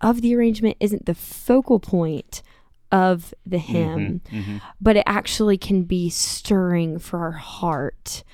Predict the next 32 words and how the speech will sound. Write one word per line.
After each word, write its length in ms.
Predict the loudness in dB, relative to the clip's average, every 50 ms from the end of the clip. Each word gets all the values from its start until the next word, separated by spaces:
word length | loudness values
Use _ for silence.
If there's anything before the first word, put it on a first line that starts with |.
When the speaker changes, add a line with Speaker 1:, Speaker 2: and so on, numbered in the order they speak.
| -20 -20 -20 -18 -10
Speaker 1:
to 140 | -4 -2 0
make 200 | 0 0 0 0
us 200 | -2 -2 -2 -4
long 760 | -6 -6 -6 -4 -2 0 0 0 0 -2 -4 -6 -8 -10 -10 -12
for 200 | -12 -8 -6 -4
the 120 | -2 -2
worship. 600 | -2 -2 -2 -4 -6 -6 -8 -8 -6 -6 -6 -8
Speaker 2:
Mm. 100 | -10 -12 -18 _ _ _ 0
Speaker 1:
And 260 | 2 2 2 0 -4 -10 -16 -20 -20 -20 -10 0 4
we 120 | 4 6
don't 260 | 8 6 6 4 2 -4 -12
strive 460 | -10 -8 -4 0 2 4 4 4 2
towards 300 | 0 0 0 0 0 -2 -4 0
emotionalism 1080 | 2 2 4 4 4 4 2 0 0 -2 0 0 0 -2 0 2 2 4 4 2 2 2
because 280 | 0 -2 -4 -4 -4 -2
that's 480 | 0 0 0 0 -2 -6 -10 -14 -14 -16 -18 _ -2 0
bad 460 | 0 0 0 -4 -6 -6 -6 -4 -2 0
and 120 | 0 2
unhealthy, 680 | 2 0 -2 -4 -4 -4 -6 -6 -8 -8 -8 -8 -8 -10 -12 -18 -20 -20 -18 -16 -14
but 400 | -2 4 6 6 6 6 4 4
there's 180 | 4 4 4
a 60 | 4 0
healthy 560 | 0 0 0 0 0 0 0 -2 -4 -4 -2 -2
emotional 1000 | 0 0 2 2 2 2 0 0 -2 -4 -2 0 0 0 -2 -2 -4 -6 -8 -10 -14 -20 -20 -12 -6 -4
response. 680 | -4 -4 -6 -6 -2 -2 -2 -2 -2 -4 -8 -8 -4 0
I 80 | 2
like 160 | 2 2 2
to 80 | 0 -4
call 240 | -4 -2 0 0 0
it 80 | 0 -2
a 60 | -6
spiritual 580 | -8 -10 -8 -4 -4 -4 -4 -4 -6 -10 -10